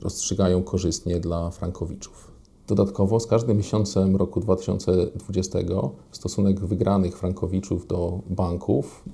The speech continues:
był coraz lepszy dla frankowiczów. W listopadzie w, na sto trzydzieści cztery wyroki, sto dwadzieścia siedem było pozytywnych dla frankowiczów. Czyli około dziewięćdziesiąt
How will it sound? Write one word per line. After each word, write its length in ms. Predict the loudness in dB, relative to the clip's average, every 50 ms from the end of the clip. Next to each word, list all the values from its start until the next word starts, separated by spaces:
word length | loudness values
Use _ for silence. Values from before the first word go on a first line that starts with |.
| -6
był 140 | -4 -2 -2
coraz 340 | 0 2 2 2 2 2 0
lepszy 260 | -2 -2 -2 -2 -2
dla 140 | -2 0 -2
frankowiczów. 840 | -2 -2 -6 -6 -6 -6 -6 -6 -8 -10 -12 -14 -18 -18 -20 -20 -20 -20 -20 -20 -20 -20 -20 -20 -20 -12
W 80 | -6 -4
listopadzie 760 | -2 -2 0 0 0 2 2 0 0 2 2 2 4 2 2 -2 -6 -12 -18
w, 360 | -20 -20 -18 -16 -10 -4 -2
na 220 | 0 0 0 0
sto 200 | -2 -2 0 -2
trzydzieści 400 | -2 -2 -4 -8 -8 -8 -8 -12
cztery 260 | -4 0 2 4 4 4
wyroki, 560 | 4 4 2 0 0 -2 0 0 0 0 0 -4 -8
sto 180 | -6 -2 -2
dwadzieścia 300 | 0 2 0 0 0 -4
siedem 320 | -4 -2 -2 0 0 0 0
było 160 | -2 -2 -4
pozytywnych 560 | -4 -4 -4 -4 -4 -4 -4 -4 -4 -4 -4
dla 100 | -4 -6
frankowiczów. 560 | -4 -4 -6 -6 -6 -8 -8 -10 -10 -14 -16 -20 -20 -20 -20 -20 -8
Czyli 240 | -2 2 2 4 4
około 280 | 2 2 4 6 6 6
dziewięćdziesiąt 480 | 4 4 2 2 2 2 2 0 0